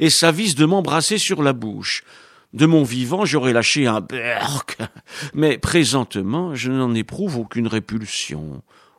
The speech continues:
aucune attirance particulière non plus. Soudain, une inspiration venue d'on ne sait où me suggère de retourner illico habiter mon corps.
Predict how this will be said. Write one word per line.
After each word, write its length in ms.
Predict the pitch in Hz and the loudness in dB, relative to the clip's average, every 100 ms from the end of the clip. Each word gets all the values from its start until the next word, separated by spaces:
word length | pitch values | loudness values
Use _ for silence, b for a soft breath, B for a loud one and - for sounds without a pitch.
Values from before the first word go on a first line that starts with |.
| b 240 | b 0
aucune 320 | - 202 156 | 2 2 2
attirance 440 | - 120 156 - | 2 -4 -4 -2
particulière 640 | 127 - - 107 85 85 | -4 -4 -8 -8 -8 -6
non 180 | 92 180 | -4 -4
plus. 360 | 190 151 80 - b b b b b b _ _ - | -6 -8 -10 -12 b b b b b b _ _ -14
Soudain, 440 | - 185 220 320 - | -8 -6 -4 -6 -6
une 220 | 175 170 165 | -2 0 0
inspiration 720 | 156 - 170 151 143 233 240 | 0 -2 0 0 0 -2 -2
venue 400 | 143 151 156 151 | 2 2 2 2
d'on 160 | 156 156 | 2 2
ne 40 | |
sait 460 | 123 - 147 - 240 | 0 -2 -2 -4 -6
où 120 | 269 B 175 | -6 B 0
me 120 | 190 | 2
suggère 880 | - 190 180 143 147 143 120 95 98 | 2 0 -2 -2 0 2 0 -2 -4
de 100 | 120 | -2
retourner 580 | 143 208 - 165 143 135 | 0 0 0 2 2 4
illico 640 | 247 247 214 208 - 226 220 | 2 2 2 0 0 2 2
habiter 380 | 143 160 - 175 | 2 -2 2 2
mon 160 | 160 | 2
corps. 560 | - 127 113 87 - | 2 2 2 -2 -10